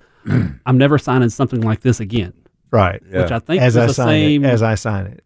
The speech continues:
Speaker 1: kind
Speaker 2: as
Speaker 1: of
Speaker 2: I
Speaker 1: stuff
Speaker 2: sign
Speaker 1: we're
Speaker 2: it.
Speaker 1: talking about right now, except for a
Speaker 2: Well,
Speaker 1: different president.
Speaker 2: as, as you signed it, nobody will remember anyhow, which is pretty much true. I mean, people,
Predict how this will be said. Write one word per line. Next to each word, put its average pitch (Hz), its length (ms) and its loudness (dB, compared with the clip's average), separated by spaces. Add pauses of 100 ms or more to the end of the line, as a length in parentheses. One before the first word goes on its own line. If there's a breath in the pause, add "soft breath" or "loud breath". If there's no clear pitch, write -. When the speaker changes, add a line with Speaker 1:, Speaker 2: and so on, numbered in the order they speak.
(120)
Speaker 1:
kind 139 180 2
Speaker 2:
as 117 60 2
Speaker 1:
of 95 60 -2
Speaker 2:
I - 20 -6
Speaker 1:
stuff 139 160 0
Speaker 2:
sign - 60 -14
Speaker 1:
we're 127 100 -4
Speaker 2:
it. - 120 -10
Speaker 1:
talking 131 300 0
about 113 220 0
right 113 200 0
now, 113 320 0
except 101 240 -14
for 90 80 -8
a 98 40 -2
Speaker 2:
Well, 135 180 4
Speaker 1:
different 120 180 -8
president. 104 300 -2
Speaker 2:
as, 101 160 -4
as 98 160 -2
you 98 60 -4
signed 98 340 -4
it, 98 100 -12 (100)
nobody 113 300 2
will 92 160 4
remember 85 400 0
anyhow, 87 360 -8 (140)
which 175 220 0
is 147 60 -6
pretty 208 260 -2
much 214 320 -4
true. 143 340 -2
I 110 60 -6
mean, 135 160 -2
people, 151 400 0